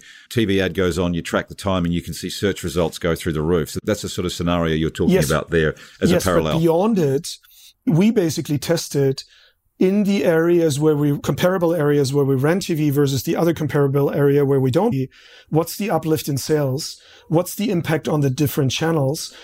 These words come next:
Speaker 2: And how many new customers do we have from a new customer rate?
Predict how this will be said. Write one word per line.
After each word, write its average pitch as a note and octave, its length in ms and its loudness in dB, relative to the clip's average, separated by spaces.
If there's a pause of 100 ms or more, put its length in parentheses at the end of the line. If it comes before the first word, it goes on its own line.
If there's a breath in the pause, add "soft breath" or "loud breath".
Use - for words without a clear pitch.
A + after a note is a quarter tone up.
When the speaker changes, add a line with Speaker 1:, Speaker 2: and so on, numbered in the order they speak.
(200 loud breath)
Speaker 2:
And D3 180 0
how D#3 140 2
many E3+ 240 0
new D#3 160 2
customers D3+ 640 -2
do D#3 120 -2
we C#3+ 140 2
have C3+ 180 0
from C#3+ 160 -2
a C#3 40 2
new C#3 140 0
customer C#3 440 -4
rate? C3+ 400 2